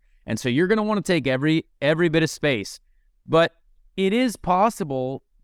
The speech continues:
to not hit each other there. So, like, I just, it, it, it's, it's part of nascar racing, obviously, the contact, but the contact is so easy to be made now. And there were so many people that were hitting each other.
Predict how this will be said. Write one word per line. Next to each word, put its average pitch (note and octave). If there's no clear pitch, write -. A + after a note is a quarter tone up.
to D#3+
not F3+
hit A#2+
each A2
other F#2
there. D#2
So, C#3
like, C#3+
I C#3
just, E3
it, C#3+
it, D3
it's, E3
it's D3
part G3
of F#3+
nascar F3
racing, D#3+
obviously, C#3
the B2+
contact, C3+
but A#2+
the A#2
contact D#3+
is A#2+
so D3+
easy D3+
to B2+
be A#2
made A#2+
now. A2+
And C3
there C3+
were B2
so F3+
many G#3
people C#3+
that B2
were A2
hitting D3+
each A#2+
other. G#2